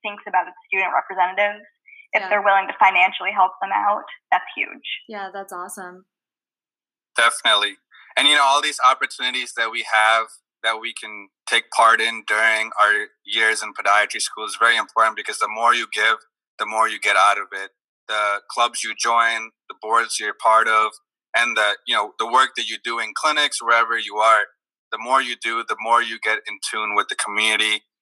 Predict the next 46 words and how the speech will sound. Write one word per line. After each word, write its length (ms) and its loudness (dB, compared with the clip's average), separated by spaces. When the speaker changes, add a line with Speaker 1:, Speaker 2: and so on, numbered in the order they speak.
Speaker 3:
and 120 0
you 100 0
give 260 0
back 240 4
to 80 -10
the 80 -2
podiatry 460 0
community, 380 -10
to 100 -16
the 80 -10
school 560 -4
at 60 -4
Shoal, 420 2
and 180 -4
for 80 -2
me 220 -6
at 80 -2
Kent 140 2
State, 400 0
and 160 -2
for 100 2
any 220 4
student 480 -4
respective 540 0
school 300 -4
that 120 -2
they're 180 2
at. 180 4
And 80 0
I 60 2
think 180 -4
that's 240 0
very 200 2
important 460 -4
because 360 -12
we, 340 -2
as 200 -2
people 300 -2
within 480 0
the 40 -10
field 280 -4
of 40 -2
podiatry, 640 0
which 200 -14
is 120 -14
not 220 2